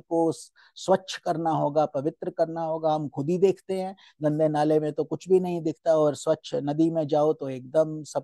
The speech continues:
कुछ, एकदम प्रतिबिंब भी दिखता है और नीचे एक एक कण भी, एक एक पत्थर भी दिखता है। क्यों? क्योंकि स्वच्छ है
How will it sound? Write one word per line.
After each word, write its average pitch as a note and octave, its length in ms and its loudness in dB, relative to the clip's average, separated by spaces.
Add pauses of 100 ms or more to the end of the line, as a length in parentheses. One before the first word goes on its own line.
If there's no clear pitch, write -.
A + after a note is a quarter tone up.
कुछ, D#3 240 -8
एकदम D3 480 -4 (880)
प्रतिबिंब D#3 640 2 (240)
भी F#3+ 120 2
दिखता F3+ 380 2
है G#3 280 2 (280)
और D3 220 2
नीचे C#3+ 420 0
एक D3+ 320 -4
एक D3 180 -6
कण D3+ 320 0
भी, D#3 260 4
एक C#3 140 -4
एक C#3 180 -4
पत्थर D#3 320 -4
भी E3+ 140 2
दिखता D#3+ 380 -2
है। D3+ 100 0
क्यों? A3 320 2
क्योंकि D#3+ 380 -4
स्वच्छ - 400 -8
है F3+ 140 2